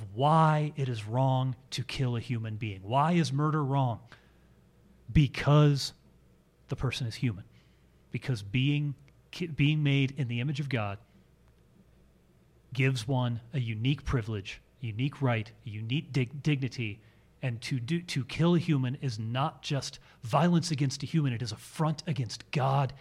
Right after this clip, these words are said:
himself. And so we could stop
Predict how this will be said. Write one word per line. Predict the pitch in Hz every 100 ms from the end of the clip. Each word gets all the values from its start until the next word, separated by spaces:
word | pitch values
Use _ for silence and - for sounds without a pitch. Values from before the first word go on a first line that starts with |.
| -
himself. | 131 110 - - 120 - - - - _ _ _ _ _ _ _ _ _ _ _ _ _ _ _ _ _ _ _ _ _ _ _
And | 127
so | - 139 120 107 - - _ _ _ _ -
we | 139 190
could | - 185 170
stop | - - 156 175 175